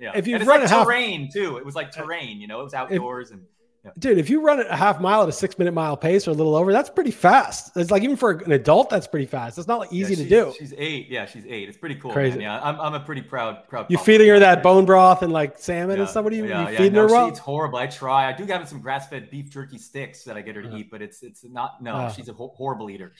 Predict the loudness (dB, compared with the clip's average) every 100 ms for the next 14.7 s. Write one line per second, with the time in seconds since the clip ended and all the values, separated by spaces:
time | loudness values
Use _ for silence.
0 | _ -8 -8 -4 0 2 2 -2 -4 -6
1 | -4 -4 -6 -8 -8 -14 _ _ -4 -4
2 | -4 -8 -2 0 0 0 0 0 0 -4
3 | -6 -8 -14 -14 -14 -10 -10 -10 -12 -14
4 | -14 -10 -10 -10 -14 -18 -20 _ -12 -6
5 | 0 0 4 4 4 2 0 4 4 4
6 | 0 0 0 2 2 2 0 -2 -6 -8
7 | -4 -4 -2 2 2 2 -2 -2 -4 -4
8 | -6 -10 -8 -10 -10 -8 -8 -8 -10 -14
9 | _ _ -14 -14 -12 -12 -10 -12 -16 -20
10 | -20 -20 -2 4 4 6 6 8 6 4
11 | 2 0 -2 -2 -2 2 4 4 2 -2
12 | -4 -4 -2 -4 -4 -6 -6 -8 -10 -6
13 | -2 2 4 4 0 -8 -20 -18 -12 -8
14 | 6 6 6 -2 -10 -12